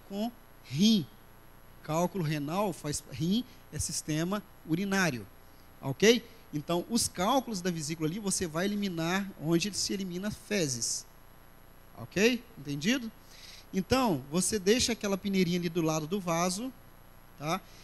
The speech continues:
E você tenta, coloca a peneirinha ali, tenta fazer dentro da peneirinha, o número dois, ok? Isso pra você ver os cálculos, porque senão se eles caem ali dentro do vaso e você deu descarga, vai embora, você não, você, né?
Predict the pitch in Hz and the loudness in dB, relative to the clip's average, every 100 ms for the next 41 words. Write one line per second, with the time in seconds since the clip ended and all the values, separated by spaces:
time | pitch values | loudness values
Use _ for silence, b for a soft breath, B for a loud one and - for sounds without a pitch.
0 | B - 175 214 - 233 - 214 233 226 | B -8 -2 0 0 -2 0 2 2 0
1 | 240 196 - 170 185 208 196 196 185 170 | -2 -2 2 6 6 6 2 2 2 2
2 | 180 170 196 - 208 214 208 196 185 208 | 0 -2 -6 -8 -8 -6 -6 -4 -4 -4
3 | 208 214 214 208 180 156 156 170 170 165 | -4 -4 -2 0 0 0 0 -2 0 4
4 | 165 120 - - - - - - - - | 4 2 -2 -10 -12 -20 -20 -20 -20 -20
5 | - 143 - 214 247 - B B B B | -14 -12 4 6 6 0 B B B B
6 | - 226 247 254 254 247 277 226 277 269 | -2 0 2 0 0 -2 -2 -4 -6 -6
7 | - 247 240 165 - 226 262 233 247 262 | -4 -2 -2 -4 -6 -6 -4 -4 -4 -4
8 | 269 247 - - 240 220 208 214 208 196 | -4 -4 -4 2 4 6 4 2 0 -4
9 | 175 240 277 185 190 214 - 202 214 185 | -2 0 0 -2 -4 -6 -4 -2 -2 -2
10 | - 269 254 220 262 320 247 277 294 392 | -6 -4 -4 -4 -6 -4 -2 -4 -6 -14
11 | 370 B B B B - 269 - - - | -16 B B B B -8 -8 -10 -20 -20
12 | - - 190 214 | -20 -10 2 2